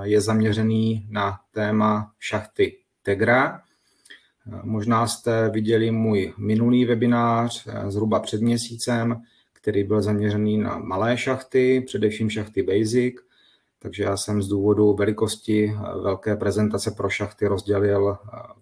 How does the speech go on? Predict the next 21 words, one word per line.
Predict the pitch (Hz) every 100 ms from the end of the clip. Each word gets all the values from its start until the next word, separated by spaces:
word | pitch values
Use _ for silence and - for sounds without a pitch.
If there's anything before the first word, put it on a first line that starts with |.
| _ _
tu | -
prezentaci | 98 98 104 101 98 104
na |
dvě | 95 95
části. | - 113 113 - 117
Ta | 101
první | - 104 104
byla | 95 101
tedy | 101 101
minulý | 95 101 98
měsíc, | 87 98 - 127 127 - - - _ _ _ -
eh, | 87 87
druhá | 85 107 107 107 104
je, | 104 101 101 98 101 - -
eh, | 90 90 85 - _ -
tedy | 95 95
zaměřená | 95 95 95 95 92
pouze | 90 87 87 95
na | 92 92 92 _ _ _ _
šachty | - - - - 92 85 -
Tegra. | - 80 87 -